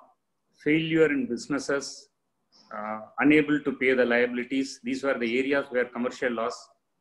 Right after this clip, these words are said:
were at the threshold time. So therefore, we had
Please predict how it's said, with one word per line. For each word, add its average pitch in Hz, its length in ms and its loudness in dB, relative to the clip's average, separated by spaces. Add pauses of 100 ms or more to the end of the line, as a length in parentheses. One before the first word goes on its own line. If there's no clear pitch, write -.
were 117 160 0
at 104 140 -4
the 131 200 -10
threshold 120 500 -4 (340)
time. 92 260 -4 (880)
So 190 100 -6
therefore, 180 440 4
we 175 240 0
had 190 420 0